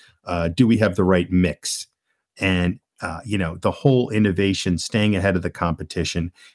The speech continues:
is a big one. It continues to be a big one. <clears throat> So how can you, as a seller,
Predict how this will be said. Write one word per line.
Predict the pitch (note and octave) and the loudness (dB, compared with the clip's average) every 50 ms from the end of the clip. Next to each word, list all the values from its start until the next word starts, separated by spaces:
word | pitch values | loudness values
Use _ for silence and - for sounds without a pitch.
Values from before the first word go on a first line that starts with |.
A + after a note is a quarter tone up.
| - | 0
is | C#3 C3 A#2+ A#2+ | 2 2 4 2
a | G2+ | 0
big | F2 G#2 F#2+ F2+ D#2+ | 2 2 0 0 0
one. | F#2 F2+ F2 E2+ | 0 -2 -2 -2
It | D#2 - | -4 -6
continues | - G2+ F2+ - - - C#3 C3+ C3 A#2 - | -6 -6 -6 -4 0 2 2 4 4 2 0
to | - - | -4 -6
be | F#2 F#2 F#2+ | -4 -2 -2
a | F2+ | -2
big | D#2+ E2 F2 D#2+ | -2 -2 -6 -4
one. | - F2 E2 D#2 _ _ _ - _ _ _ _ - - | -4 -6 -6 -6 _ _ _ -20 _ _ _ _ -2 0
<clears throat> | - - - - - - - _ - - | 2 2 4 2 2 -2 -8 _ -10 0
So | - D#3+ - | 2 2 4
how | - E3+ D#3 | 4 2 0
can | - - C3 G2 | 0 -2 -4 -4
you, | F#2 F#2+ A#2 D#3+ F3 A#2+ F2 F2 F#2+ - _ _ _ _ _ _ _ _ _ _ _ _ _ _ _ _ _ _ _ _ - - - _ - | -2 -2 0 2 2 2 2 0 -4 -6 _ _ _ _ _ _ _ _ _ _ _ _ _ _ _ _ _ _ _ _ -12 -12 -12 _ -4
as | - F#2 F2+ | -4 -2 -2
a | - E2+ | -2 -6
seller, | - - C#3 A#2+ G#2 E2+ D2 D#2 G#2 - | -2 2 2 4 4 4 0 -2 -4 -6